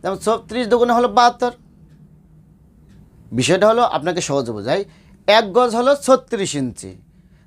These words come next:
তাহলে আরেক গজ ছত্রিশ ইঞ্চি, কারণ কামিজটাকে দুইটা পার্ট হবে। দুইটা পার্ট করার জন্য আপনার, আহ, সামনে একটা ফ্রন্ট পার্ট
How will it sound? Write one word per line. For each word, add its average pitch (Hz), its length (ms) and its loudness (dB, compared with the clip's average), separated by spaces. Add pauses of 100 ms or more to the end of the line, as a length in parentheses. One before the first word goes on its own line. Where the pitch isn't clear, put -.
(120)
তাহলে 247 300 4 (200)
আরেক 226 280 2
গজ 285 160 4 (440)
ছত্রিশ 196 380 -2
ইঞ্চি, 120 160 -6
কারণ 180 260 2
কামিজটাকে 185 600 0
দুইটা 208 380 0
পার্ট 131 260 -2
হবে। 127 280 -2
দুইটা 180 320 -4
পার্ট 208 260 -2
করার 220 260 -2
জন্য 233 360 -4 (360)
আপনার, 214 640 2 (400)
আহ, 147 880 2
সামনে 196 400 -2
একটা 220 300 2
ফ্রন্ট 208 560 0
পার্ট 285 240 4